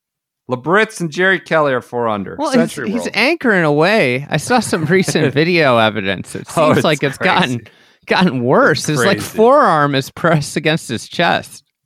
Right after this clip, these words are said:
Speaker 1: It's just, it's jammed into his
Speaker 2: <laughs>
Speaker 1: chest. It's locked in there.
Speaker 2: Do you see
Speaker 1: It's,
Speaker 2: Glover
Speaker 1: it's a
Speaker 2: finally
Speaker 1: fix.
Speaker 2: went to the long putter?
Speaker 1: No.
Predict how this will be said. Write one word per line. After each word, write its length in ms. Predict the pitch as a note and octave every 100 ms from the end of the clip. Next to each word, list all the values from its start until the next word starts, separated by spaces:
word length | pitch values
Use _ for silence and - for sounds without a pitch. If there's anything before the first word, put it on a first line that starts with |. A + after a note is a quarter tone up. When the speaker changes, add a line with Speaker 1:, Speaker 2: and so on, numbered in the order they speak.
| _ _ _ _ _ _ _ _ _
Speaker 1:
It's 280 | - - -
just, 340 | G3 D#3 - -
it's 240 | C#3 - B2
jammed 480 | - C#3+ F3 F3+ D#3+
into 340 | - C3 B2
his 300 | F#2+ F2+ C3
Speaker 2:
<laughs> 20 | -
Speaker 1:
chest. 360 | F2 - -
It's 220 | - G2 G2+
locked 560 | G#2+ A#2+ D3 - _
in 320 | - G#2 F#2
there. 80 | E2
Speaker 2:
Do 80 | G#3+
you 60 | C#4+
see 160 | F4+
Speaker 1:
It's, 140 | C#4+ -
Speaker 2:
Glover 340 | F#3 B3 D4
Speaker 1:
it's 80 | A#3+
a 20 |
Speaker 2:
finally 380 | B3+ C4 C4 B3+
Speaker 1:
fix. 60 |
Speaker 2:
went 160 | A#3+ B3+
to 80 | C4
the 120 | A#3
long 300 | A3+ A3+ A#3+
putter? 400 | A#3+ B3 C#4 C#4 - _ _ _ _ _ _ _ _ _ G#2
Speaker 1:
No. 380 | G2+ F#2 D#2